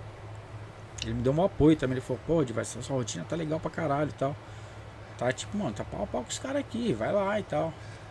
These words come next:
Eu falei, "Pô, obrigado, né?" Só que, mano, a hora que você chega na frente daquele monte de, de,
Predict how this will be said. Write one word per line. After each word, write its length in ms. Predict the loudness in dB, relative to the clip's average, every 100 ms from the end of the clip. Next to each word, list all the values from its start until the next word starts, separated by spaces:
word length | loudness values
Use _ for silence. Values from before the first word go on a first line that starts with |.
| -14 -14 -14 -14
Eu 60 | -10
falei, 180 | -4 -2 2
"Pô, 120 | 2
obrigado, 480 | 2 0 4 4 4
né?" 120 | 0 -6 -12 -14 -14 -14 -12 -14 -14 -8
Só 200 | -6 -4
que, 120 | 0
mano, 360 | 2 4 2 -2 -8 -12 -14 -14 -14 -14 -14 -14 -14 -14 -14 -14 -12 -12 -12 -12 -4
a 80 | 2
hora 240 | 6 6
que 80 | 6
você 240 | 0 0 0
chega 360 | 0 2 4
na 140 | 2 0
frente 480 | -2 0 0 -2
daquele 320 | -2 -2 -2 -2
monte 400 | -2 -2 -4 -6
de, 220 | -4 -2
de, 340 | -4 -4 -6